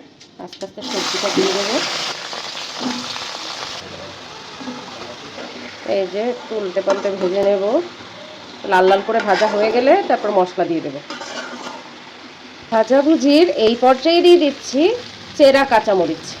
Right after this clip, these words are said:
এইবার চলবে ছেঁচা ছেঁচি। এই যে এখানে আদা নিয়েছি, তারপর এখানে দিয়ে দিব বাদাম। কাঁচা বাদাম ছিল না, তাই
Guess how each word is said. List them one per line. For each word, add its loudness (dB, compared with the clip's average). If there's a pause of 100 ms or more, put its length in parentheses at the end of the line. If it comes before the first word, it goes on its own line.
(440)
এইবার 6
চলবে 6
ছেঁচা 2
ছেঁচি। -4 (640)
এই 0
যে 6 (140)
এখানে 2
আদা 6
নিয়েছি, 6
তারপর 2
এখানে 4
দিয়ে 2
দিব 6
বাদাম। 6
কাঁচা 6
বাদাম 6
ছিল 2
না, 4
তাই 4